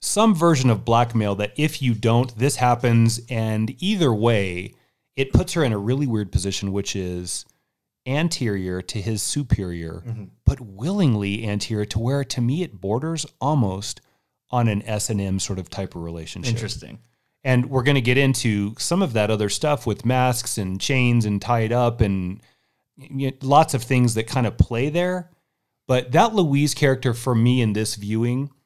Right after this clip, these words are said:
Speaker 1: was the most interesting character in this movie. She almost, she's in it enough, but I almost want a little bit more because Jesse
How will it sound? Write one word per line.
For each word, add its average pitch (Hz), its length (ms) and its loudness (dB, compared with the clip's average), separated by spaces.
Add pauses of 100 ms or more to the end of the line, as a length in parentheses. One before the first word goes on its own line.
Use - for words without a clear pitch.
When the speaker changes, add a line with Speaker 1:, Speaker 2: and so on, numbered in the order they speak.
(180)
Speaker 1:
was 120 240 2
the 123 80 0
most 113 240 2
interesting 110 300 -4
character 101 360 -6
in 92 80 -6
this 90 160 -8
movie. 95 200 -8
She 170 260 -4
almost, 185 560 0
she's 214 180 -2
in 151 80 0
it 98 100 -2
enough, 78 340 -10
but 120 240 -8
I 139 120 0
almost 196 360 0
want 143 220 0
a 120 60 2
little 110 360 -2
bit 120 220 -4
more 113 280 0
because 117 600 -2 (800)
Jesse - 400 -6